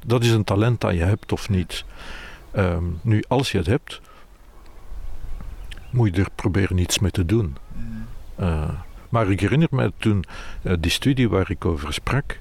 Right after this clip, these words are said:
Speaker 1: eh, ik had een lezing gegeven,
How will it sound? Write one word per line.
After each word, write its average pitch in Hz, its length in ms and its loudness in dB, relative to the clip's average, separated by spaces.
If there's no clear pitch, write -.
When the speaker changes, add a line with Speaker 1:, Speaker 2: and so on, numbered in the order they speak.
Speaker 1:
eh, 82 560 2
ik - 180 -4
had 92 180 -2
een 85 160 2
lezing 120 520 2
gegeven, 123 600 0